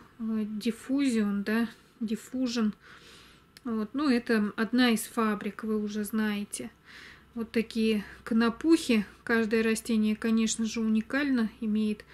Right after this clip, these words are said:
э, свою какую-то прелесть. Вот, ну, я захотела ещё одну в коллекцию. Вижу паутинку.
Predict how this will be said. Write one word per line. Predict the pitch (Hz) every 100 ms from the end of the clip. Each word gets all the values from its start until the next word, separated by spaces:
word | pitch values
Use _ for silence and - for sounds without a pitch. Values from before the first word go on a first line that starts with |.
| - - - -
э, | 220 208 208 208
свою | - 226 220 220
какую-то | 214 220 - 220 214 208
прелесть. | - 247 277 254 214 - - _ - - - - _
Вот, | 240 220 -
ну, | 233
я | 247 214
захотела | 214 208 233 - 220 214 208 -
ещё | 240 208 - 233
одну | 226 220 214
в | -
коллекцию. | 226 214 202 - - 214 - - - - -
Вижу | 240 233 208 208 202 - _
паутинку. | 254 247 226 208 - 247 339 381 330 311